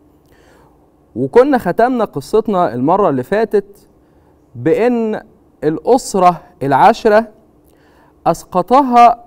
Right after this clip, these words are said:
حكام طيبة اللي تمكنوا من تأسيس أسرة جديدة حاكمة لمصر، وهي الأسرة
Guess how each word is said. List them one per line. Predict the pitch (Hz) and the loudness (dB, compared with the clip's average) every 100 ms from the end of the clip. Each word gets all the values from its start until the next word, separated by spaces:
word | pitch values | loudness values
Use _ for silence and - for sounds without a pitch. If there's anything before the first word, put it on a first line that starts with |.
| - | -20
حكام | - 151 - - 220 226 226 214 - - | -6 -6 -6 0 0 2 -2 -6 -10 -14
طيبة | - 208 120 90 - _ _ _ - | -4 -2 -2 -6 -12 _ _ _ -14
اللي | 117 | -10
تمكنوا | 117 127 135 135 214 226 196 190 _ _ _ _ _ - | -8 -6 -8 -4 -2 0 -2 -8 _ _ _ _ _ -8
من | 135 139 | -6 -4
تأسيس | 131 - - 240 233 - | -8 -10 -8 -6 -6 -6
أسرة | 190 220 - 151 127 | -2 -2 -2 -6 -4
جديدة | 127 131 202 165 151 | -4 -6 -6 -2 -4
حاكمة | 131 120 117 202 202 143 | -4 -10 -2 -2 0 -2
لمصر، | 135 190 247 - - _ _ _ - | 0 0 -2 -6 -20 _ _ _ -12
وهي | 117 156 180 160 | -8 -4 -2 -4
الأسرة | 127 190 196 - 180 175 | -6 -4 -6 -4 -2 -2